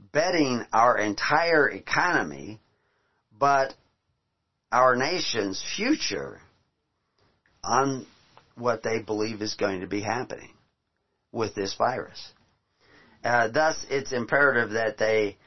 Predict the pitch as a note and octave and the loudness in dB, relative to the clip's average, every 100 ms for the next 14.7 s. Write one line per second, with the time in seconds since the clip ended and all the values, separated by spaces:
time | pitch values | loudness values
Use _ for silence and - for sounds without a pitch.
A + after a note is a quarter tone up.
0 | _ _ _ - A2 C3+ D3+ - _ _ | _ _ _ -6 0 0 0 -6 _ _
1 | _ _ _ _ _ _ G#2 A#2+ B2+ A#2+ | _ _ _ _ _ _ -4 0 0 -2
2 | - - _ _ _ - - D3 C#3+ C3+ | -12 -18 _ _ _ -8 2 4 4 0
3 | A2+ - - _ - - A#2+ G#2 - E2 | -2 -8 -12 _ -6 0 0 0 -6 -14
4 | - - - _ _ _ _ _ G2+ G#2+ | -16 -18 -20 _ _ _ _ _ -6 -2
5 | A2 A#2 G#2+ - - B2 B2+ B2 B2+ B2 | 0 -2 -4 -12 -2 0 2 0 0 -2
6 | A#2 G#2+ A#2 C3 - B2 B2+ B2+ B2+ B2+ | -2 -2 0 -2 0 -2 -4 -4 -2 0
7 | C3 A3 B3+ G#2 - A2+ - - - D3+ | 0 -2 -2 -4 -2 0 0 -2 -10 2
8 | F#3+ F3+ C#3+ F3+ F#3 D3+ D3+ C3+ C3+ C3+ | 4 4 2 0 0 0 0 0 0 -2
9 | B2+ A#2 A#2 B2+ B2 A2 A2 - C3 G2+ | -4 -4 0 2 2 0 -4 2 2 2
10 | - - - - B2 F#3 G3+ D3+ C3+ D#3 | -4 -20 -16 -4 0 4 4 2 -2 0
11 | D#3 C3+ - D#3+ D#3 - D3 B2 C#3 C3+ | 4 4 2 2 2 4 2 2 -2 -2
12 | - B2 A2+ - G#3 G#3 E3+ D#3+ D#3+ C#3+ | -4 -6 -4 0 0 0 0 2 4 2
13 | B2 A#2+ D3 D#3+ - C3 B2 A#2+ A2+ G2+ | 0 -2 0 0 0 -2 -2 -4 -6 0
14 | D#3+ F#3 A#2+ G#2 - G2+ G#2 | 0 0 -2 -2 -4 -4 -4